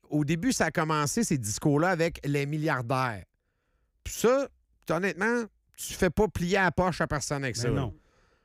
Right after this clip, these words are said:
Speaker 1: Hein, on va taxer les milliardaires. Pff, m'en
Speaker 2: Non.
Speaker 1: sac. Puis là, après ça, c'était rendu les millionnaires. Ouais, OK.
Speaker 2: Plus de monde.
Speaker 1: Ouais, ouais. Bon, puis il y a bien des mon-, du monde, là, on va se le dire. Ils font même pas la différence entre millionnaire et milliardaire. C'est bon, ah, pff, ça passe comme dans.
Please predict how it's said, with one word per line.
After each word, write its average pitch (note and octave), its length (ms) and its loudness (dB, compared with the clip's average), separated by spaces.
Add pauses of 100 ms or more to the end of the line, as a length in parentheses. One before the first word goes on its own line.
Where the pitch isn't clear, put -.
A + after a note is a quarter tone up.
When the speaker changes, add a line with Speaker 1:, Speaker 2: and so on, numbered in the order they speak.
(100)
Speaker 1:
Hein, F3+ 180 4
on E3 60 2
va E3+ 140 2
taxer G3 320 0
les A3+ 60 0
milliardaires. F#3 580 2
Pff, - 260 -4
m'en A#2+ 140 -4
Speaker 2:
Non. A2+ 60 -2
Speaker 1:
sac. F#2+ 360 -6 (560)
Puis - 80 -2
là, A3+ 100 4
après A#3 240 2
ça, C#4 160 0
c'était G#3+ 220 0
rendu G3+ 300 -2
les G#3+ 140 4
millionnaires. G#3 720 0 (300)
Ouais, D#3+ 380 -2
OK. E3+ 80 -4
Speaker 2:
Plus E3+ 200 0
de - 60 -2
monde. D#3 320 0
Speaker 1:
Ouais, A2+ 60 0
ouais. G#2+ 80 -2
Bon, C#3+ 200 2 (120)
puis C3 80 -4
il C3 60 0
y C#3 40 6
a C3+ 60 6
bien E3 200 4
des D3+ 180 2
mon-, C#3 240 0
du A#2 100 -6
monde, D3+ 280 0
là, E3 80 0
on D3 180 2
va A2+ 180 0
se G2 80 -2
le G#2+ 100 0
dire. A2+ 280 -4
Ils - 340 -18
font C#3+ 100 2
même C3+ 180 2
pas D3+ 100 2
la C#3 60 4
différence A#2+ 340 0
entre A#2 100 2
millionnaire A2 360 2
et A2 40 0
milliardaire. G2 400 -2 (140)
C'est A2 120 0
bon, G#2 160 0
ah, A#2+ 240 2
pff, - 120 -2 (260)
ça A2+ 160 -2
passe D3 180 2
comme B2+ 160 0
dans. A#2 120 0